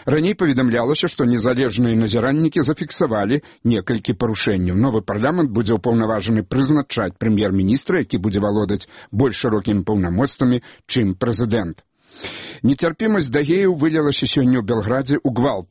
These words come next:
Тысячы паліцэйскіх вымушаныя былі абараняць удзельнікаў гей-параду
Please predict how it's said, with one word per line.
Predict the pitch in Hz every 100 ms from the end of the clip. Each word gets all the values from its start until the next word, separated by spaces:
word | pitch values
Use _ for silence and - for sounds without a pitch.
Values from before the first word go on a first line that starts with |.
| 160
Тысячы | 151 131 139
паліцэйскіх | 120 123 117 165 151 117 107
вымушаныя | 123 117 - 117 117
былі | 110 117 123 -
абараняць | 120 120 139 135 101
удзельнікаў | 127 104 113 107 107 110 90
гей-параду | 127 98 110 110 113 151